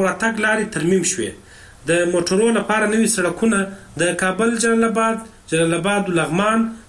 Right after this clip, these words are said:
کابل جبل سراج، کابل لوګر او کابل غزنی ترمنځ جوړ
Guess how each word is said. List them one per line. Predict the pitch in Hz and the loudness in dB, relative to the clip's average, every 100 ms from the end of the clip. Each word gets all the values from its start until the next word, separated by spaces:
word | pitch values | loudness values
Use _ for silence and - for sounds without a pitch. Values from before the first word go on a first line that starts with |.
| - | -4
کابل | 151 151 220 233 226 - - | -2 0 2 2 0 -6 -4
جبل | 156 160 156 | -2 0 0
سراج، | 175 202 220 226 - | 0 0 0 0 -2
کابل | 151 156 214 208 | -2 0 0 2
لوګر | 175 156 208 226 226 - - | 2 2 0 0 -4 -10 -4
او | 160 165 | -2 -2
کابل | 170 214 185 | 0 0 0
غزنی | 160 190 190 | 2 2 2
ترمنځ | 190 196 196 - | 2 4 2 2
جوړ | 180 | 0